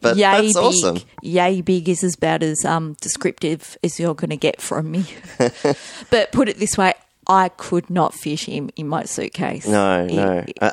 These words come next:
Speaker 1: I think we're all starting to run out of, uh, room
Speaker 2: I
Speaker 1: with all
Speaker 2: wasn't
Speaker 1: our
Speaker 2: starting
Speaker 1: cases.
Speaker 2: to run
Speaker 1: No,
Speaker 2: out.
Speaker 1: we, we all ran out. <laughs>
Speaker 2: I, you know, one of the reasons why I was unboxing Cassian's was so I could fit one, like, into the,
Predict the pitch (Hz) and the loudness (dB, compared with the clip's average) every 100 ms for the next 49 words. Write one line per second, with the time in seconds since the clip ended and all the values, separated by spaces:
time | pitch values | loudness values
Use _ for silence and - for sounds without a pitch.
0 | 107 113 110 113 87 95 98 - - 92 | 2 0 2 4 4 4 2 -2 -2 0
1 | 90 87 90 90 90 87 87 85 90 87 | 0 0 2 2 2 0 -2 -6 -4 -4
2 | 87 90 104 98 90 87 85 101 - _ | -4 -6 -14 -4 0 0 -2 -8 -20 _
3 | - 190 240 180 185 180 - 143 160 160 | 0 2 2 2 2 -2 0 0 0 0
4 | - 156 - 165 143 175 - 131 113 131 | -4 -6 -6 -4 -2 -2 2 2 4 4
5 | 127 104 123 135 139 131 117 101 104 92 | 2 0 2 4 6 4 2 0 -2 -2
6 | - - 147 113 - - 214 - 220 214 | -8 -4 -2 -2 -4 -8 -8 -2 2 2
7 | - 226 - - - - - - - - | 0 -4 -4 -12 -20 -20 -20 -20 -20 -2
8 | 233 220 240 254 247 214 208 214 190 180 | 0 4 4 4 4 2 2 2 4 4
9 | 165 - - 185 165 160 160 160 - 180 | 2 -2 -2 2 2 0 -2 -4 -2 0
10 | 170 156 156 - 139 151 - 165 180 - | 2 2 0 -2 -4 -6 -2 0 0 -4
11 | 151 160 156 160 - 165 160 143 160 - | -4 -4 -4 -4 -2 0 2 2 0 -2
12 | 165 - - 165 - - 170 160 160 - | -8 -8 -6 -6 -6 -4 -2 0 -4 -8
13 | - - - _ _ 165 170 180 - 185 | -12 -12 -20 _ _ -6 -4 -4 -2 -2
14 | 160 160 165 156 160 151 | -2 -2 -4 -6 -8 -8